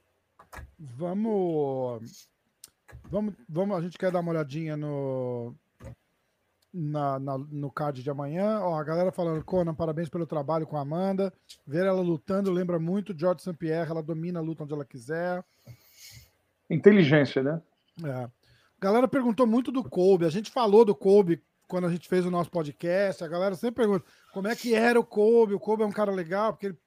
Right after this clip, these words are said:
Speaker 1: tem aquela, aquela persona pública dele super marrenta. Conta um pouquinho, você já, você já falou, mas conta pra galera aqui como é que
Speaker 2: É.
Speaker 1: era o Colby na, na academia.
Speaker 2: Na verdade, o, o, o Colby, ele assumiu esse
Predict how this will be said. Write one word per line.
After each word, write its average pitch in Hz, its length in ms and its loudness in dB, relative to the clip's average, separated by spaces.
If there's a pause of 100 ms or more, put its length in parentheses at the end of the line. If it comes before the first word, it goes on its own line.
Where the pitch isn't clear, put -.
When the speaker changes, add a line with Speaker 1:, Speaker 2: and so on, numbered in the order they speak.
(140)
Speaker 1:
tem 196 100 -2
aquela, 190 360 0 (220)
aquela 196 260 -2
persona 196 720 0
pública 175 520 -4
dele 165 200 -6
super 165 300 -8
marrenta. 165 640 -6 (960)
Conta 220 340 0
um 190 120 -2
pouquinho, 180 480 -4
você 170 140 -10
já, 170 120 -2
você 165 220 -10
já 170 120 -2
falou, 196 300 0
mas 208 140 -2
conta 208 220 -6
pra 208 140 -6
galera 185 260 0
aqui 160 140 -6
como 185 200 -6
é 196 60 -6
que - 120 0
Speaker 2:
É. 311 80 10
Speaker 1:
era 381 260 2 (180)
o 220 160 -16
Colby 208 320 0
na, 220 180 -4
na 214 80 -6
academia. 226 540 -4 (400)
Speaker 2:
Na 185 140 6
verdade, 190 480 10
o, 196 80 8
o, 139 1160 4 (140)
o 131 160 -14
Colby, 127 840 6
ele 123 240 4
assumiu 127 520 6
esse 110 680 6